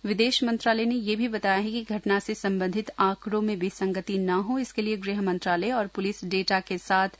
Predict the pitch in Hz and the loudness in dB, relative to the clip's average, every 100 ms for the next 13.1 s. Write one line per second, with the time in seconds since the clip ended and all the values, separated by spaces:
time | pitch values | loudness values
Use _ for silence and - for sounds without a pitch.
0 | - - 214 208 - 180 185 180 - - | -20 -4 0 0 -2 0 0 0 -4 -4
1 | 175 175 202 185 185 - 196 190 190 185 | -4 -4 -2 0 0 0 -2 0 0 0
2 | 190 180 202 202 - 220 214 196 185 185 | 0 0 -2 -2 0 -4 0 -2 0 -2
3 | 185 202 202 214 208 - - - 202 208 | 2 2 4 2 -2 -16 -12 -2 0 2
4 | 262 254 220 214 208 214 190 180 202 208 | 2 2 2 2 2 2 0 -2 -2 -4
5 | 185 185 202 - 196 - 196 220 226 196 | 0 0 0 -2 -4 0 0 2 2 4
6 | 175 - - - - 196 208 214 196 208 | 4 0 -18 2 4 6 2 0 -2 -4
7 | 190 185 185 196 - 190 180 180 208 196 | 2 2 2 -6 -2 0 0 0 -2 -2
8 | - 214 - 226 - 185 190 196 185 185 | -4 -6 -2 -4 -4 -8 0 2 2 2
9 | 185 - 190 175 175 196 262 247 226 214 | -2 -2 -4 -2 -2 0 0 0 0 -2
10 | 202 - 208 - 190 190 180 233 - 190 | -2 -2 -2 2 2 2 -2 -2 0 -2
11 | - 196 185 190 208 - 185 185 185 196 | 2 0 0 -2 -2 -4 -2 -2 0 -4
12 | 180 185 - 180 - 190 - 190 196 240 | -2 -4 -2 -4 -4 -6 -2 -2 0 0